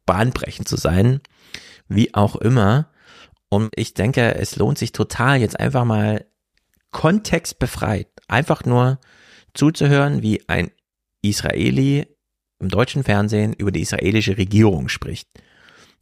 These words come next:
Denn irgendwie kam ja die letzte Woche auch schon wieder diese Stimmung auf, dass man, und man war eigentlich schon so weit zu sagen, ja, die israelische Regierung ist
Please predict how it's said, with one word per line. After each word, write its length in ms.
Denn 420
irgendwie 300
kam 240
ja 100
die 120
letzte 340
Woche 260
auch 80
schon 140
wieder 140
diese 200
Stimmung 320
auf, 460
dass 180
man, 300
und 140
man 140
war 160
eigentlich 240
schon 160
so 80
weit 180
zu 120
sagen, 500
ja, 160
die 140
israelische 500
Regierung 580
ist 460